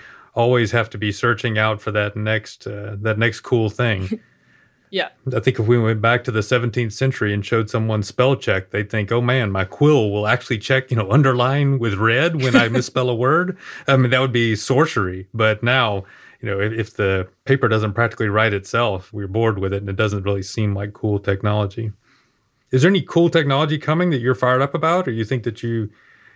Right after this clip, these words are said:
Speaker 1: can apply to do something? You know, what's short term on the horizon that's exciting?
Speaker 2: When it comes to A I, um, I think the evolution of some of our analytics services evolving into more advanced, um, A I will be really exciting.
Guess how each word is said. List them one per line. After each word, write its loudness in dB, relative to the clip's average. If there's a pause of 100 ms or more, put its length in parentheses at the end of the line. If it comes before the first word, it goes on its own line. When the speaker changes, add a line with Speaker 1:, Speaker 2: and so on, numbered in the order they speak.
(120)
Speaker 1:
can -2
apply 2
to -4
do -4
something? -2
You -2
know, -2
what's 0
short 2
term 0
on 2
the 2
horizon 0
that's -6
exciting? -4 (720)
Speaker 2:
When 2
it -4
comes -10
to -8
A -2
I, -2 (220)
um, -4
I -4
think -6 (240)
the -2 (760)
evolution -2
of -6
some -8
of -4
our 0
analytics -4 (120)
services -2
evolving -2
into -10
more -4
advanced, -8
um, -4
A -2
I -2
will -10
be -12
really -4
exciting. -4